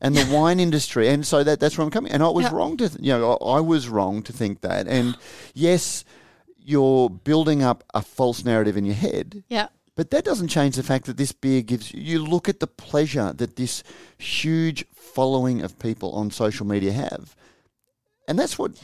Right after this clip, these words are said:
Speaker 1: people
Speaker 2: But do you
Speaker 1: who
Speaker 2: have a funny little place in your heart for four X?
Speaker 1: No.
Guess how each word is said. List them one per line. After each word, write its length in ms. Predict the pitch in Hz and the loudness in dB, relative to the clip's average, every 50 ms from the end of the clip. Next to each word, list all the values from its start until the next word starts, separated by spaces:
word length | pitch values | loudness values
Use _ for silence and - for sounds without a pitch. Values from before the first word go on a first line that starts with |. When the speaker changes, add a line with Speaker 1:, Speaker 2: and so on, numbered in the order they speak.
| - - - - - | -20 -20 -20 -6 0
Speaker 1:
people 120 | 196 254 | 2 2
Speaker 2:
But 40 | - - | 4 6
do 100 | 349 277 | 4 6
you 140 | 226 - | 6 4
Speaker 1:
who 60 | 311 285 | 4 4
Speaker 2:
have 140 | 403 392 - | 2 2 2
a 80 | 466 | 0
funny 340 | 440 - - 269 254 254 254 | 0 0 0 0 0 0 -2
little 180 | 254 247 240 233 | -2 -2 -2 -2
place 320 | - - 208 196 196 - - | -2 -2 0 0 0 -2 -4
in 60 | 202 | -4
your 120 | 202 196 180 | -4 -6 -6
heart 320 | - - 180 175 175 - | -4 -4 -4 -4 -4 -6
for 100 | - 202 | -8 -8
four 280 | 180 - - 165 156 165 | -8 -6 -6 -6 -4 -4
X? 440 | 208 - - _ - - - - - - | -4 -6 -6 _ -6 -6 -6 -6 -8 -6
Speaker 1:
No. 240 | - 151 156 - | -4 -2 -2 -2